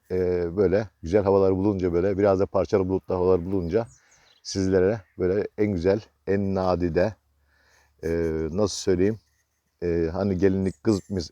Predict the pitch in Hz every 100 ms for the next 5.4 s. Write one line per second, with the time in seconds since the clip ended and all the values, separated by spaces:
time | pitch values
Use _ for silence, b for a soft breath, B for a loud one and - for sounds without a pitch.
0 | _ - 110 101 90 98 92 95 123 85
1 | 78 73 - _ _ - b b b b
2 | b b b b - 127 104 - 110 110
3 | - - 101 95 101 92 _ - 120 -
4 | 82 95 101 - - 90 - 92 - 101
5 | 85 78 82